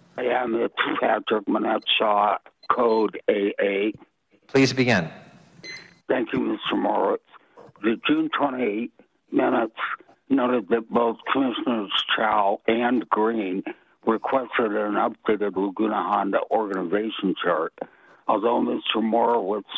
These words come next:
Speaker 1: was kind enough to provide me with a co-,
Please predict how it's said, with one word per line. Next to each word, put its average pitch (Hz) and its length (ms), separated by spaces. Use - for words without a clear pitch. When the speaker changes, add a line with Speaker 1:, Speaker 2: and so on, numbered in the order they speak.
Speaker 1:
was 95 140
kind 120 300
enough 98 240
to 90 160
provide 98 640
me 98 280
with 104 220
a 101 60
co-, 110 440